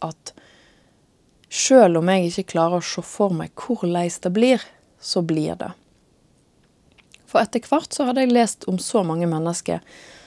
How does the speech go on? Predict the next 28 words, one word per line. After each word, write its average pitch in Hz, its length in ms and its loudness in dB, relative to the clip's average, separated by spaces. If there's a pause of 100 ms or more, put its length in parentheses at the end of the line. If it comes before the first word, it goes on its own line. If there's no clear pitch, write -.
(140)
som 240 180 4
hadde 240 200 4
kommet 262 280 0
gjennom 220 300 2
alt 220 220 -2
mulig 175 260 -2
rart 165 300 -2
og 160 100 -12
tungt 160 300 -4
og 151 100 -12
trist, - 420 -10
at 185 160 -2
jeg 175 80 2
fikk 156 240 -4
tro - 200 -8
på - 200 -10
at 147 140 -12
det - 100 -12
her 208 240 0 (220)
skulle 151 300 -10
jeg 156 200 -6
også - 160 -6
få - 220 -12
til. - 160 -10 (2000)
Og 208 60 0
det 226 160 6
som 190 160 0
skjedde, 175 460 2